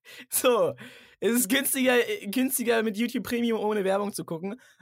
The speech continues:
als sich, äh, fü-, fünfzehn Streaming-Anbieter zu leisten.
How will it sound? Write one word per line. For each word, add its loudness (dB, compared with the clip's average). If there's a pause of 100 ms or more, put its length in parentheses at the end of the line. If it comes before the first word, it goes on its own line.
als 0
sich, -6
äh, -4
fü-, -6
fünfzehn -4
Streaming-Anbieter -6
zu -10
leisten. -12